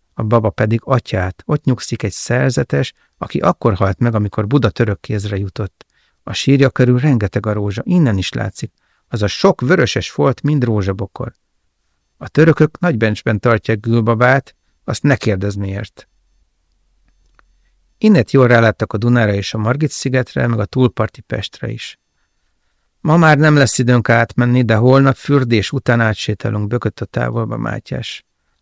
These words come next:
látva az unokája vágytól égő szemét.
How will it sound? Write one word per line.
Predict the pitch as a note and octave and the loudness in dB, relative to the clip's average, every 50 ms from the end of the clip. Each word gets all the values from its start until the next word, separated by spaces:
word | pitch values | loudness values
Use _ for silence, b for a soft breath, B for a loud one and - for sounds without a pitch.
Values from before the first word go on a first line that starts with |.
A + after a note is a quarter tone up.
| _ _ | _ _
látva | - C#3 D#3 F3 - - - | 0 0 0 0 0 0 -2
az | A2 G2+ | 0 2
unokája | A#2+ C#3+ C3+ A2+ - - G#2 G#2 G2+ | 2 2 2 2 0 -2 -4 -4 -2
vágytól | F#2+ G#2 G#2+ G2+ - - - F#2+ | -2 -2 -4 -4 -6 -6 -6 -6
égő | F#2+ G2+ G2+ G2+ | -6 -6 -6 -6
szemét. | F#2+ - - - A2+ G#2 G2+ G2+ G#2+ - _ | -8 -8 -8 -10 -8 -8 -8 -10 -12 -14 _